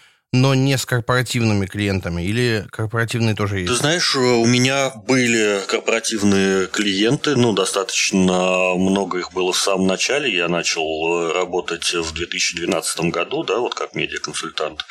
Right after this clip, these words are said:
Speaker 2: А, вот. Сейчас, э, всё чаще это региональные и сми на постсоветском, э, пространстве. Корпоративных, э, ребят у меня почему-то, м, не очень много сейчас. Вот просто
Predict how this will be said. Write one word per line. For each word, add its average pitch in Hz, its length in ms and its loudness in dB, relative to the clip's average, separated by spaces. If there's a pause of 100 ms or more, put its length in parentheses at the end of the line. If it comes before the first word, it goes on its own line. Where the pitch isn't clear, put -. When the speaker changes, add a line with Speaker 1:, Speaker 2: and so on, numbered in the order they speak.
(480)
Speaker 2:
А, 90 200 2
вот. 92 540 0 (160)
Сейчас, - 1000 -2
э, 98 200 2
всё - 360 0
чаще 127 840 0 (120)
это 101 480 0
региональные 101 1200 2
и 95 720 -2 (280)
сми 101 440 2
на 95 160 2
постсоветском, 90 920 0
э, 90 200 0
пространстве. 82 1400 -2
Корпоративных, 104 1000 -2
э, 87 260 0
ребят 90 440 -4
у - 80 -10
меня 85 180 0
почему-то, 87 800 -2 (400)
м, 90 720 2
не 101 80 2
очень 87 360 -2
много 78 280 -2
сейчас. - 460 -4
Вот 80 160 -6
просто 92 380 -2